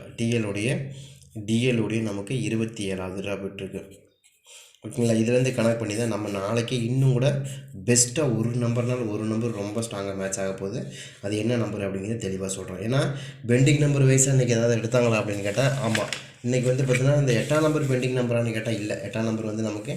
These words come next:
எத்தனை நாள், ஒண்ணு தான் ஆச்சு, ஒரு ரெண்டு நாளைக்கு முன்னாடி தான் வந்துச்சு. ரெண்டாம் நம்பர் சி போர்டில் பெண்டிங்னு கேட்டா கிடையாது. ஏ போர்டில் மூணாம் நம்பர், மூணாம் நம்பர் பெண்டிங் நம்பரானா அதுவும் கிடையாது. ஆனா பெண்டிங் நம்பர் எதிர்பார்த்தோம், பெண்டிங் நம்பர் கொடுப்பாங்கன்னு. ஆனா அந்த பெண்டிங் நம்பரோட,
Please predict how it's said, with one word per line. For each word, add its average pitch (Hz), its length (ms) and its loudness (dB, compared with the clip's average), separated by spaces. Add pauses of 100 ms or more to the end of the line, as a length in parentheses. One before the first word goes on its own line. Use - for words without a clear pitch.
(380)
எத்தனை 120 240 -2
நாள், 110 200 0
ஒண்ணு 113 200 0
தான் 120 120 2
ஆச்சு, 110 180 -4
ஒரு 101 140 -6
ரெண்டு 101 160 -4
நாளைக்கு 110 200 -2
முன்னாடி 104 220 -4
தான் 98 100 -4
வந்துச்சு. 98 320 -4 (420)
ரெண்டாம் 143 320 4
நம்பர் 143 260 2
சி 139 100 0
போர்டில் 131 320 2
பெண்டிங்னு 113 420 0
கேட்டா 113 220 -2
கிடையாது. 98 340 -4 (640)
ஏ 123 200 4
போர்டில் 147 420 2
மூணாம் 139 260 2
நம்பர், 131 220 0 (160)
மூணாம் 131 280 2
நம்பர் 131 240 0
பெண்டிங் 113 300 -2
நம்பரானா 107 380 -4
அதுவும் 110 260 -4
கிடையாது. 92 260 -6 (380)
ஆனா 110 240 -2
பெண்டிங் 127 340 4
நம்பர் 113 240 0
எதிர்பார்த்தோம், 107 760 -4
பெண்டிங் 110 300 -2
நம்பர் 104 220 -6
கொடுப்பாங்கன்னு. 98 520 -6
ஆனா 113 200 -4 (400)
அந்த 107 220 -8
பெண்டிங் 123 340 4
நம்பரோட, 113 360 2